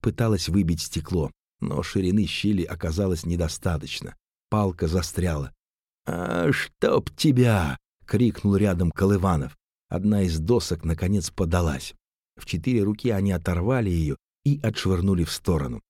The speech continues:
Маша сквозь помутневшее стекло видела фигуру Аметистова, лежащего на полу со связанными руками и ногами. Он не шевелился.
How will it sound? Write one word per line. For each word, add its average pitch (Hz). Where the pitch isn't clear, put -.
Маша 104
сквозь 107
помутневшее 98
стекло 123
видела 107
фигуру 107
Аметистова, 101
лежащего 113
на 104
полу 120
со 107
связанными 101
руками 95
и 95
ногами. 85
Он 123
не 110
шевелился. 98